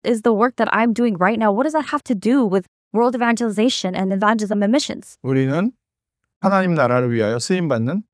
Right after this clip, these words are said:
Speaker 2: 증인들이다.
Speaker 1: We are witnesses who are being used for God's kingdom.
Speaker 2: 나는 하나님의 나라를 위해서 커피를 내리고 있다.
Speaker 1: And I am making coffee for the kingdom of God.
Speaker 2: 세계복음화를 위하여 나는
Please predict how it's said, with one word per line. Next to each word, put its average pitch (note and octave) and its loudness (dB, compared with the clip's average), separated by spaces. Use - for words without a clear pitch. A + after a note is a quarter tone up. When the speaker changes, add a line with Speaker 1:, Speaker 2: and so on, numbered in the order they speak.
Speaker 2:
증인들이다. B2+ -2
Speaker 1:
We A#3 2
are G#3+ 2
witnesses G3 -2
who G#3 0
are G3+ 2
being G#3+ 0
used G3 0
for F3 -2
God's F3 0
kingdom. F#3 -10
Speaker 2:
나는 C3+ 0
하나님의 E3 0
나라를 B2 2
위해서 E3 0
커피를 D#3 -2
내리고 C3+ 2
있다. - -4
Speaker 1:
And G3+ 0
I A3 2
am E3+ -2
making G#3 0
coffee A3 0
for E3+ -6
the - -6
kingdom G#3+ -6
of F#3+ -8
God. E3+ -8
Speaker 2:
세계복음화를 E3 0
위하여 D3 0
나는 C3 -2